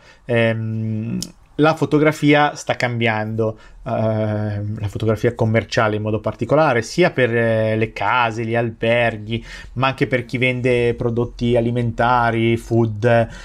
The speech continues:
eh, commerciale inteso come still life, quindi proprio prodotto fisico, cellulari e quant'altro. Ehm, non è la stessa cosa del video, so già che state pensando, c'è già il video. No, il video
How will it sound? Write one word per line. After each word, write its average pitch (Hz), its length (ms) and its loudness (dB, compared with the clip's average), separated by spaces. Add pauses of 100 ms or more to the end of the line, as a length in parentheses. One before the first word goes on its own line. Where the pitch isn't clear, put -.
(140)
eh, 110 600 2 (220)
commerciale 120 720 0
inteso 117 400 -2
come 117 560 2
still 113 340 -2
life, 120 500 2
quindi 113 600 0
proprio 104 220 -6
prodotto 113 460 -2
fisico, 113 540 0
cellulari 113 880 2 (200)
e 113 140 -4
quant'altro. 110 720 -6 (260)
Ehm, 123 640 -4 (1120)
non 190 280 4
è 208 160 4
la 151 80 4
stessa - 320 -8
cosa 113 200 -4
del 107 200 -6
video, 107 240 -4
so 143 160 0
già 156 140 2
che 127 100 -8
state 113 260 -4
pensando, 113 260 -4
c'è 127 120 0
già 131 100 2
il 127 100 2
video. 120 240 -2
No, 143 300 4
il 156 160 -4
video 185 400 4